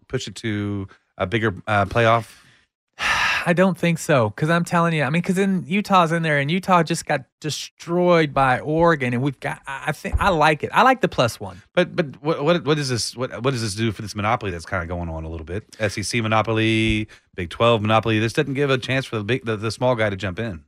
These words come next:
Speaker 1: I'm just saying.
Speaker 2: I, I do foresee it becoming a four conference N C double A here in this, in the future.
Speaker 1: Okay.
Speaker 2: You know, you know, eight and eight, and then, you know, the winner goes on, and that's your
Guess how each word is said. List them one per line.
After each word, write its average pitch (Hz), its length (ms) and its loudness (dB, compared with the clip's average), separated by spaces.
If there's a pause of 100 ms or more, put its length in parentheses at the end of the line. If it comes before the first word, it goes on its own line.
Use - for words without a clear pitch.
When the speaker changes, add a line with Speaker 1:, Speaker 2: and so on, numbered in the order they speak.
(140)
Speaker 1:
I'm 127 80 -10
just 165 160 0
saying. 87 320 -2
Speaker 2:
I, 160 220 2
I 160 160 4
do 151 440 4
foresee 175 720 -2
it - 120 -2
becoming 151 640 -4
a 123 260 -4
four 135 580 -4 (100)
conference - 1000 -6 (220)
N 139 180 -4
C 143 180 -4
double 135 300 0
A 147 100 0
here 147 180 -6
in 147 80 -4
this, - 320 -6
in 139 120 -6
the 131 80 -4
future. 202 500 -6
Speaker 1:
Okay. 101 240 -6
Speaker 2:
You 127 60 -2
know, 147 220 -4 (300)
you 143 100 -2
know, 110 120 -2 (300)
eight 151 220 2
and 135 60 -4
eight, 160 460 -2 (160)
and 135 240 0
then, 139 340 2
you 131 80 -4
know, 123 200 2
the 123 120 -2
winner 139 300 0
goes 135 320 2
on, 156 240 2
and 135 160 -2
that's 147 240 -2
your 143 280 0